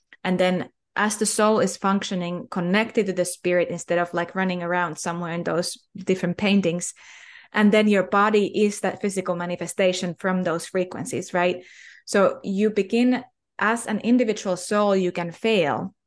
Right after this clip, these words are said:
But when you begin to, when you give all of your life to the truth and the living light, you become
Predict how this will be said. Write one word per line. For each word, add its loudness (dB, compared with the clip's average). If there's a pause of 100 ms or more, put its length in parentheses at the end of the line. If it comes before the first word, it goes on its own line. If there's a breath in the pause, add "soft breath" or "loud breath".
(340)
But -2
when 2
you 2
begin 0 (140)
to, -2
when -2
you -2
give 0 (120)
all 0
of -10
your -2
life -4 (720)
to -2
the -2
truth -4
and -4
the 2
living 0
light, -2
you 0
become 0